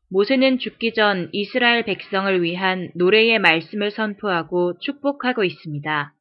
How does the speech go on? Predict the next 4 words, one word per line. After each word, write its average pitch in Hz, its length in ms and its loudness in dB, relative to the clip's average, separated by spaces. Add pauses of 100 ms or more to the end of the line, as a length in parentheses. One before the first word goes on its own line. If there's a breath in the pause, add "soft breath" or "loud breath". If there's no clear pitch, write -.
(840)
자신의 247 480 4
예견된 240 460 4
죽음 202 280 -6
앞에서 180 720 -4